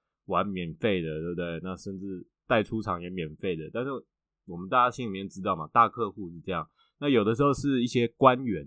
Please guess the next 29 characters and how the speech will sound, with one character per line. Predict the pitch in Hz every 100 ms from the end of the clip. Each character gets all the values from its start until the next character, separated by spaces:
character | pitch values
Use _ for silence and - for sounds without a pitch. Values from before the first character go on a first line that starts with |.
| 80
啊， | 76 71
高 | - 107 107
官 | 101 90 90
啊， | 73 - - - _ _ _
那 | 117 104 92 82 _ _ -
比 |
如 | 95
说 | 101 113
像 | 127
有 | 101 90
的 | 87 -
大 | 117 98
哥 | 104 104
啊， | 104 101
会 | 101
招 | 101 117 110
待 | 107 107
一 |
些 | 104
高 | 95 101 98
官 | 87 95 90 92
啊， | 85 80 - - _ _ _
那 | 113 107
这 | - 196
种， | 139 104 85 _
这 | - 214
种 | 139 95
时 | - 104
候 | 127 104 82